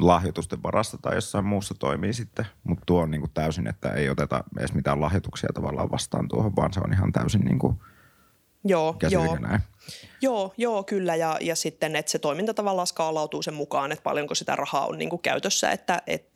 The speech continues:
Speaker 2: et koska ideana on se, että sit ei pyritä silleen mitenkään, niin kuin,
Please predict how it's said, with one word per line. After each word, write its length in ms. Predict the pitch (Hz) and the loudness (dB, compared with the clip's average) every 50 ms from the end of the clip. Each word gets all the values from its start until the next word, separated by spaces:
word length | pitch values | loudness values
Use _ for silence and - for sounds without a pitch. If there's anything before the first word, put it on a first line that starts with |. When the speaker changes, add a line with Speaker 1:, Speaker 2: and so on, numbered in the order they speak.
| - | -4
Speaker 2:
et 160 | - 151 156 - | -4 -4 -2 -2
koska 260 | 143 143 - - 147 | -4 -2 -2 -2 -2
ideana 420 | - 156 151 143 147 147 151 147 | 0 0 0 0 0 0 0 -2
on 60 | 147 | 0
se, 120 | - - 139 | 0 0 -2
että 120 | 139 - | -2 -2
sit 120 | - 139 147 | -2 -2 -2
ei 80 | 143 | -2
pyritä 340 | 135 - 160 147 147 139 139 | -2 -2 -2 -2 -2 -2 -2
silleen 460 | - - - - - - - - - | -2 -2 -2 -2 -2 -2 -2 -2 -2
mitenkään, 480 | - - - - 190 180 - - 170 165 | -2 -2 -2 -2 0 0 0 -2 0 -2
niin 140 | 175 175 170 | -2 -2 -2
kuin, 160 | - 160 | -2 -2